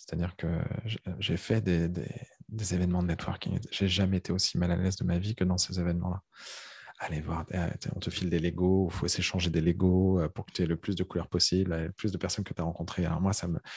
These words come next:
c'est un truc, ça m'angoisse absolument, et aller au contact des gens, euh, dans des événements comme ça, ça, ça m'angoisse absolument.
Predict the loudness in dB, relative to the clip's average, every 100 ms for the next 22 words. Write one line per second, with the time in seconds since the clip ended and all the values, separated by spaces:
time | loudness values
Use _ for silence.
0 | -14 -14 -6 -4 0 2 6 6 6 6
1 | 6 4 4 4 4 4 4 4 4 2
2 | 2 2 0 0 0 2 2 2 0 0
3 | 0 -2 -2 0 2 2 4 2 0 0
4 | 0 0 -2 -4 -2 2 2 2 -2 -4
5 | -4 -6